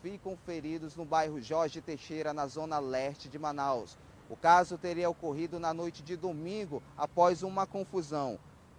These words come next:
Diego Pacheco Pereira, de trinta e um anos,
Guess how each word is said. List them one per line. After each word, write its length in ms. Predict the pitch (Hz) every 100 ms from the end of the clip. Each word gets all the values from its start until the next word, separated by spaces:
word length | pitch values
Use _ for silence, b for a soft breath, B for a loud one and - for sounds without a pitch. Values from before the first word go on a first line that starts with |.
| - -
Diego 500 | 120 165 196 240 233
Pacheco 480 | 208 180 - 185 175
Pereira, 400 | 175 160 170 170
de 140 | 160 160 -
trinta 400 | - 254 294 -
e 120 | 233 220
um 160 | 208
anos, 380 | 156 165 180 170